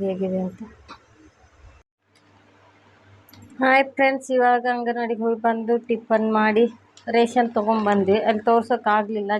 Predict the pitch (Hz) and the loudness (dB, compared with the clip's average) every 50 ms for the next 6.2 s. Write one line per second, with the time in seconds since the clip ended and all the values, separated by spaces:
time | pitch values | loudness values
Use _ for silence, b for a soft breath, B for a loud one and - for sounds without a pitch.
0 | 190 196 180 196 196 _ _ 226 214 202 196 190 196 196 196 190 - 180 180 180 | -2 -2 -4 -4 -4 _ _ -8 -6 -6 -8 -6 -6 -6 -6 -6 -6 -8 -8 -8
1 | - - _ 240 - _ _ _ _ - - _ _ _ - - - - - _ | -10 -14 _ -20 -20 _ _ _ _ -20 -20 _ _ _ -20 -20 -20 -20 -20 _
2 | _ - 214 240 247 247 240 233 226 226 220 220 220 220 220 220 220 214 - 214 | _ -4 0 2 4 4 4 4 4 4 4 4 4 4 2 0 -2 0 0 0
3 | 202 - 214 208 208 208 202 208 - - 214 202 202 - - - - 196 185 190 | 0 0 -2 0 0 0 -2 -4 -6 -4 -4 -4 -4 -6 -10 -16 -12 -10 -10 -10
4 | 208 220 - _ _ - - _ _ _ - - 240 233 220 220 226 220 226 - | -10 -12 -16 _ _ -20 -20 _ _ _ -20 -18 -16 -14 -12 -12 -12 -12 -14 -16
5 | - - - - - _ _ - - - - - - - - - - _ 254 233 | -16 -18 -18 -20 -20 _ _ -20 -20 -20 -20 -20 -20 -20 -20 -20 -16 _ -10 -8
6 | 220 - 247 | 0 2 4